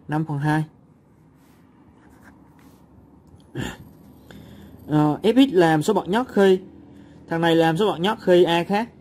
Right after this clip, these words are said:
A khác không. Được không? Làm số bậc nhất khi A khác không. Ổn không? Là M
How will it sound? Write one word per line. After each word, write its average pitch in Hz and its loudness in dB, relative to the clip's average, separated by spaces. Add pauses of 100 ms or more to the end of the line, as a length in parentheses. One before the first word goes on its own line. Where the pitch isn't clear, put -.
(460)
A 160 -10
khác 208 -8
không. 170 2 (960)
Được 147 0
không? 156 4 (960)
Làm 143 2
số 185 2
bậc 170 0
nhất 190 -2
khi 180 2
A 170 2
khác 190 -6
không. 165 -2 (1800)
Ổn 135 0
không? 175 2 (1200)
Là 143 0
M 156 4